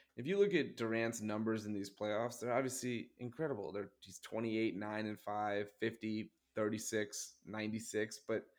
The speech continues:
you watch him, especially in a game like, uh, you know, game two, he's missing shots he should make, sure, but he's also working so hard on every possession to get those looks.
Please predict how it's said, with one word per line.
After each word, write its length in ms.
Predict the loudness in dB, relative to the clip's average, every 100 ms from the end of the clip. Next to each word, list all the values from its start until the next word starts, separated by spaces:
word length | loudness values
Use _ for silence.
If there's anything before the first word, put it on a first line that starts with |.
| _ _ _
you 140 | -4 -2
watch 360 | 4 4 4
him, 240 | 4 2 2
especially 420 | 0 0 0 0
in 40 | -2
a 40 |
game 320 | 0 -2 0
like, 300 | -2 -4 -6 -6
uh, 340 | -4 -2 -4 -10 _ _ _ _ _ _
you 100 | -4
know, 40 | -2
game 280 | 0 0 -2
two, 380 | -2 0 0 -2 -14 _ _ _ _ _
he's 320 | -6 -4 0
missing 440 | 2 2 2 -2
shots 340 | -2 -2 -2 -4
he 80 |
should 200 | -4 -4
make, 360 | -2 0 0 -2 -8
sure, 500 | -6 0 2 2 -2 -14 _ _ -6
but 100 | 0
he's 200 | 0 2
also 280 | 0 2 -2
working 460 | 0 -2 -2 -6
so 360 | -4 -2 2 0
hard 220 | 0 0 0
on 100 | -2
every 180 | -4 -6
possession 560 | -6 -4 -4 -6 -10
to 80 | -12
get 240 | -8 -6 -4
those 220 | -6 -4
looks. 380 | -6 -6 -10